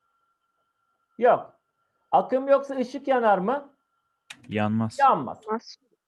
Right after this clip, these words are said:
Speaker 1: A-, ışığın yanabilmesi için akım lazım. Dolayısıyla arkadaşlar alevi uyguladık şimdi mesela.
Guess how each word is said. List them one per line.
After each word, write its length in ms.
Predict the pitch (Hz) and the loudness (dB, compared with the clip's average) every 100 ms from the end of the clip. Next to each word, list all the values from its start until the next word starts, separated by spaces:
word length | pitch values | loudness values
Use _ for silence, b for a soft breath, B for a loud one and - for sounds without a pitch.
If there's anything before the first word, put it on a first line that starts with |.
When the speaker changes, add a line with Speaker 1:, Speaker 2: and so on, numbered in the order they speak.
| _ - | _ 0
Speaker 1:
A-, 200 | 233 247 | 0 2
ışığın 240 | 247 277 | -4 -4
yanabilmesi 720 | 269 262 254 240 233 214 208 | -4 -2 0 2 0 -2 -4
için 160 | 226 294 | -6 -2
akım 340 | 294 233 233 196 | 0 0 0 2
lazım. 340 | 151 127 151 | 0 -2 -2
Dolayısıyla 520 | 165 240 269 269 208 | 0 0 -2 -2 2
arkadaşlar 600 | 196 190 196 165 143 123 - | 2 2 -4 -4 -6 -6 0
alevi 420 | 214 247 240 247 | 2 4 4 2
uyguladık 640 | 233 226 220 208 220 196 185 | 0 0 0 2 4 4 0
şimdi 240 | 175 147 | -8 -10
mesela. 460 | 123 113 - 95 | -8 -10 -10 -14